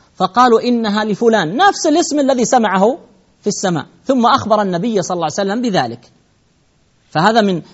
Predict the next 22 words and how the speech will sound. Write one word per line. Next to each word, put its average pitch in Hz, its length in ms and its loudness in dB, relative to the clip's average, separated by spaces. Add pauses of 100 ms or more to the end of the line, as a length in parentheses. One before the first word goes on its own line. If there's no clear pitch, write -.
(100)
من 165 140 -2
كرامات 220 640 2
الله 220 320 0
سبحانه 220 400 -4
وتعالى 196 520 -2
لبعض 160 240 2 (600)
أوليائه، 202 560 4
ولا 202 180 0
شك - 300 -6 (120)
أن 170 260 -4
من 165 200 -6
أجل 294 420 2
أولياء 214 460 2
الله 190 280 0
سبحانه 170 380 -4
وتعالى 160 480 0 (120)
هم 208 140 0
الصحابة 190 420 0
رضي 160 200 0
الله 160 140 0
تعالى 165 280 -4
عنهم 147 300 -4